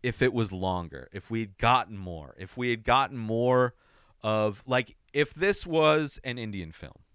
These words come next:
or just another epic type of a film, you would have, they wouldn't have played what happened to Naniska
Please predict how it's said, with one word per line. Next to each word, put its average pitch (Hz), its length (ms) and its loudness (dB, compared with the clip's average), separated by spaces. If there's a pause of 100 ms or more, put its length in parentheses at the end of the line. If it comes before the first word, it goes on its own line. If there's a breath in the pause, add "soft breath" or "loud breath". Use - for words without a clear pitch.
(920)
or 226 160 -12
just 113 420 -4
another 90 480 -8 (100)
epic 90 360 -8
type 87 240 -8
of 73 140 -16
a 67 40 -20
film, 82 320 -18 (500 soft breath)
you 170 220 -2
would 262 240 0
have, 208 420 2
they 156 140 4
wouldn't 226 380 -2
have 165 280 0
played 147 580 0 (760)
what 135 280 2
happened 135 540 0
to 120 580 0
Naniska 113 720 0